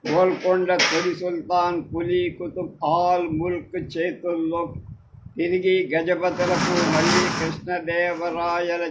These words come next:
చేతికి మళ్ళీ గోల్కొండ సుల్తాన్లకు ఇలా కొండపల్లి కేంద్రంగా యాభై ఏళ్ల పాటు కనీస నిరంతరం పోరులో నలిగిపోయి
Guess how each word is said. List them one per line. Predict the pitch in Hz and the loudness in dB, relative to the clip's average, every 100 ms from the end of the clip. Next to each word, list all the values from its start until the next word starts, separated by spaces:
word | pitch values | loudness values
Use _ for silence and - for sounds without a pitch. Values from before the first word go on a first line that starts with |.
| - | -4
చేతికి | 165 165 156 123 - - - - - 127 | -4 -4 -6 -10 -16 -16 -16 -14 -12 -6
మళ్ళీ | 135 170 180 185 175 131 | -2 0 4 4 4 -2
గోల్కొండ | 156 175 175 170 180 175 175 | 0 0 0 -2 -2 -2 -4
సుల్తాన్లకు | 147 160 165 - 185 180 180 175 170 175 170 | -4 -8 -6 0 2 2 0 -2 -4 -4 -2
ఇలా | 160 165 165 | 0 2 0
కొండపల్లి | 160 156 160 170 180 175 175 170 165 | 0 -4 -2 0 0 0 -2 -2 -4
కేంద్రంగా | - 156 165 175 170 175 160 117 - _ _ _ _ - | -4 -4 -2 -2 -2 -2 -4 -8 -16 _ _ _ _ -2
యాభై | 147 170 170 139 165 | 2 4 2 0 2
ఏళ్ల | 160 165 180 180 185 - | 2 4 4 4 2 2
పాటు | 170 175 160 156 | 2 2 0 -2
కనీస | 151 165 175 165 156 - _ _ _ _ - | -2 0 -2 -2 -4 -6 _ _ _ _ -4
నిరంతరం | 135 160 180 185 185 151 180 180 175 165 | 0 2 2 0 -2 -2 0 2 2 -2
పోరులో | - 147 170 180 175 170 170 170 156 147 | -6 -4 -2 0 0 0 0 2 0 0
నలిగిపోయి | 151 165 156 165 - 147 151 143 - | 2 0 0 0 -2 -2 -2 -2 -4